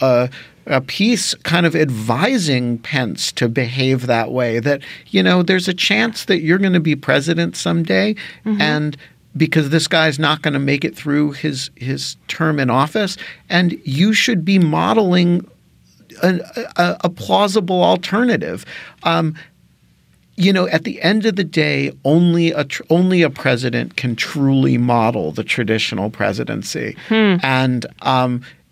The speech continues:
Speaker 1: and I actually think our last two presidents in very different ways, uh, you know, George W. Bush is a polarizing figure, or at least was,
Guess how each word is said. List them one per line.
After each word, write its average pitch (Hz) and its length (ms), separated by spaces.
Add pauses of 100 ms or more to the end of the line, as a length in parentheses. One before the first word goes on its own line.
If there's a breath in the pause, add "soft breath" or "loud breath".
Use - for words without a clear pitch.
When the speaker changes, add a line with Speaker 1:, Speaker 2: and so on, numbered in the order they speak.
(100)
Speaker 1:
and 147 320 (180)
I 147 180
actually 170 600
think 165 420
our 131 480 (120)
last 131 680 (100)
two 139 260
presidents 147 720
in 123 160
very 123 320
different 123 440
ways, 139 540 (420 loud breath)
uh, - 200 (500)
you 131 140
know, 117 160
George 135 380
W. 131 420
Bush 127 500 (220 loud breath)
is 113 580 (120)
a 110 80
polarizing 135 960
figure, 135 420
or 135 140
at 85 80
least 117 240
was, 113 640